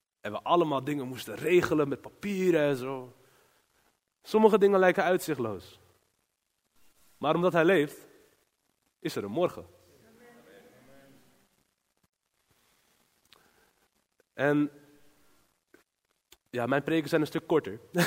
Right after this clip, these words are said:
<laughs> We zijn al bijna aan het einde. En ik hoop dat jullie alles meekrijgen van wat ik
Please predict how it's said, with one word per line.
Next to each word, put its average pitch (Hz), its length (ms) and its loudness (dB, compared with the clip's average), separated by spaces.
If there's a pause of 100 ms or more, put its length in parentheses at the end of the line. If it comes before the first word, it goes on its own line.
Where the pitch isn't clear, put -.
(380)
<laughs> - 640 6
We 127 80 -2
zijn 151 160 4
al 160 60 6
bijna 147 220 4
aan 127 60 2
het 117 100 -6
einde. 104 240 -8 (1500)
En 127 80 -10
ik 127 60 -2
hoop 165 140 6
dat 175 120 4
jullie 151 160 0
alles 143 220 2
meekrijgen 135 500 0
van 113 100 -6
wat 107 140 -6
ik 110 140 -12